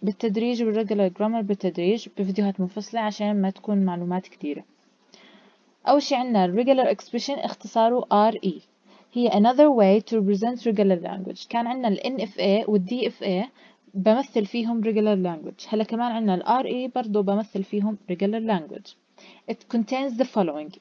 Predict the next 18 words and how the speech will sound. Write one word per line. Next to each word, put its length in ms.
الألفابت، 920
اللامدا، 580
الفاي، 760
الدوت، 480
بلس، 460
ستار. 420
إيش 160
معنى 200
الدوت؟ 380
إيش 200
معنى 160
البلس؟ 360
وإيش 200
معنى 160
الستار؟ 300
الدوت 320
معناها 520
ال 380